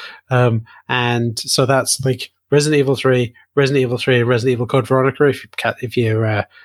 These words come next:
playing catch up. Um, and then there's one that takes place, I don't even know where it takes place, but Jill has the blonde hair and the, the diamond in her chest. And there's also the Axeman from Resident Evil five.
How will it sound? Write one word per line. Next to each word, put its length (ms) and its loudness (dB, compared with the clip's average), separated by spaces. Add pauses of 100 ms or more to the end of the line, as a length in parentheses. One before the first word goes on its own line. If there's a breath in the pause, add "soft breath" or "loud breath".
(180 loud breath)
playing 240 -2
catch 260 -4
up. 120 -4 (380 loud breath)
Um, 200 2
and 140 2
then 160 2
there's 180 2
one 280 2
that 260 0
takes 240 -2
place, 260 0
I 60 -12
don't 120 -4
even 120 -6
know 60 2
where 280 2
it 100 -4
takes 180 -6
place, 220 -8
but 200 -16
Jill 300 2
has 240 0
the 80 -6
blonde 300 0
hair 220 2
and 140 -2
the, 80 -10 (160)
the 100 -4
diamond 460 0
in 80 2
her 80 2
chest. 480 -4 (300 loud breath)
And 160 -4
there's 160 -2
also 400 2
the 220 -2
Axeman 580 -2
from 240 -4
Resident 320 0
Evil 260 -4
five. 540 -2